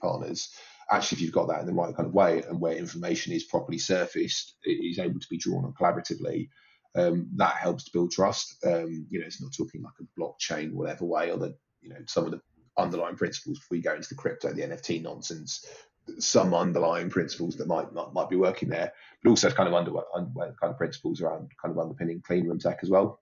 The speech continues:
Um, so obviously when you're sort of talking about, we can all bring different levels of insight. I can't necessarily share that ones and zeros with you, but there's a way you can query that. So let's, how,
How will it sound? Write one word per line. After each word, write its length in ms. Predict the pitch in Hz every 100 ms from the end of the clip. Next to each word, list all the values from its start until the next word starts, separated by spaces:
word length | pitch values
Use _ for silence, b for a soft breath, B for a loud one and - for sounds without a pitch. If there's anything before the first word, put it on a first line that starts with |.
| -
Um, 380 | 85 85 87 85
so 120 | -
obviously 200 | 90 80
when 100 | 85
you're 80 | 82
sort 180 | - -
of 80 | -
talking 240 | 80 82
about, 260 | - 80 - B B B B _
we 100 | 110
can 160 | - 95
all 220 | 90 87
bring 320 | 101 95 87
different 280 | 76 - 76
levels 240 | 82 90 82
of 80 |
insight. 440 | 90 92 95 110 - - _ 101
I 100 | 104
can't 240 | - -
necessarily 460 | 90 - 87 - 87
share 380 | - 90 85 78
that 120 | 71 - - _ _ _ _ - _ _
ones 300 | 95 90 85
and 100 | 82
zeros 400 | 92 90 95 92
with 140 | 101
you, 260 | 101 123 139 B B B _
but 80 | 101
there's 180 | 90 82
a 40 |
way 180 | 82 90
you 180 | 85 -
can 120 | -
query 340 | - 104 87
that. 260 | 82 82 -
So 100 | 92
let's, 220 | 95 -
how, 160 | -